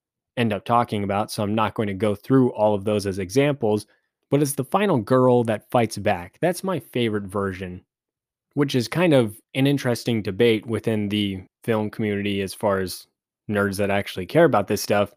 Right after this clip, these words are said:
But there's an argument that most final girls survive due to being the killer's opposite and depriving them of their weapon. Whereas there's also the final boy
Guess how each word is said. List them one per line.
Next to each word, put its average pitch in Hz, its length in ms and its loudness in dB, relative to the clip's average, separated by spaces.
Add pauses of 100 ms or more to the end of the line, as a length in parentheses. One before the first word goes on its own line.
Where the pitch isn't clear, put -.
(420)
But 123 140 0
there's 131 240 4
an 120 80 0
argument 135 580 2
that 113 160 -2
most 143 380 0
final 123 340 -2
girls 104 600 0
survive 104 1040 0 (380)
due 135 160 6
to 123 180 0
being 120 360 0
the 110 120 -2
killer's 120 540 0 (140)
opposite 107 640 0
and 98 160 -4
depriving 123 680 2
them 104 320 -2 (180)
of 92 180 -6
their 107 160 2
weapon. 113 520 0 (500)
Whereas 123 540 2
there's 120 220 2
also 135 300 2
the 113 200 2
final 127 500 0
boy 107 720 4